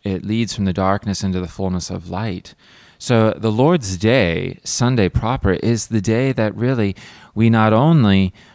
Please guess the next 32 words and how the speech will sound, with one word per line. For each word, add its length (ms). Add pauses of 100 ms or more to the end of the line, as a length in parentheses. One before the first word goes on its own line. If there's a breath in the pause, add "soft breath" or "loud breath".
uh, 400 (120)
take 320
a 80
break 480
or 80
take 300
a 80
rest, 440
but 120
it's 140
also 260
the 100
day 160
we 120
give 280
to 140
the 120
Lord. 640 (480 soft breath)
And 120
if 100
we 80
could 100
just 220
understand 640
what 140
that 200
means, 520
it 180
means 320
that 200
we 140
pray 520